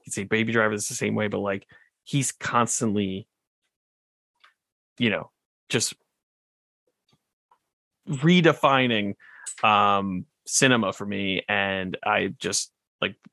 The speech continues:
we don't get that without Spaced. And that's why I love this show so much.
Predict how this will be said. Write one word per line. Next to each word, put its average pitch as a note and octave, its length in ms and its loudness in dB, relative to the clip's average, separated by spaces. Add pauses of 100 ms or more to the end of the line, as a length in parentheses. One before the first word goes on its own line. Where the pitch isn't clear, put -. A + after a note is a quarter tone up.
(160)
we B2+ 200 2
don't A#2+ 180 4
get G#2 200 -4
that F#2 200 -2
without D#2+ 320 -6 (400)
Spaced. - 460 -8 (760)
And F2+ 220 -2
that's G#2 160 -2
why F2+ 80 2
I E2+ 40 0
love B1+ 140 -6
this - 120 -12
show - 160 -8
so - 140 -12
much. E2+ 260 -16